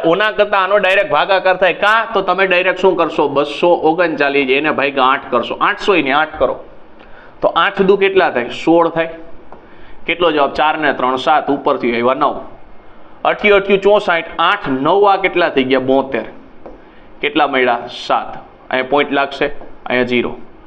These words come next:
આઠ સત્તા છપ્પન, અઠ્યું અઠ્યું ચોસઠ, આઠ નવા બોતેર તો વધી ગયા. અઠ્યું અઠ્યું કેટલા થઈ ગયા? ચોસઠ. બસ પોઇન્ટ પછી એક આંકડો હોય ને તોય હાલશે. કાં?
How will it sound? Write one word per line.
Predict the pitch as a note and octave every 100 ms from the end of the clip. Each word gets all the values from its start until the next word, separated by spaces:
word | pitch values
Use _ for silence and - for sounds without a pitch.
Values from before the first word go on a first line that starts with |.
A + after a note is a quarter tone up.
| - - - - -
આઠ | G3 G#3+
સત્તા | G#3+ G3 G3
છપ્પન, | F#3 F#3 F#3 E3+
અઠ્યું | F#3 - G3 F3+
અઠ્યું | E3+ F3+ F#3 - - -
ચોસઠ, | - F3+ F3 D3+ D3 -
આઠ | D3+ F3
નવા | E3+ E3+
બોતેર | D#3+ E3 E3 E3+
તો | D#3+
વધી | E3 E3+
ગયા. | D3 C3+
અઠ્યું | C3+ C#3+ F3+
અઠ્યું | D3+ D#3+
કેટલા | D3+ D#3 D3
થઈ | B2+
ગયા? | B2
ચોસઠ. | A#2+ C3+ C3 - G2+ - - - - -
બસ | F3+ A3 -
પોઇન્ટ | G#3+ B3+ B3+
પછી | A#3+ A3+ A3+
એક | G#3+ A3
આંકડો | G#3+ A3 A3+
હોય | A3+
ને | F3+
તોય | D#3+
હાલશે. | C#3+ C#3+ -
કાં? | G3+ A3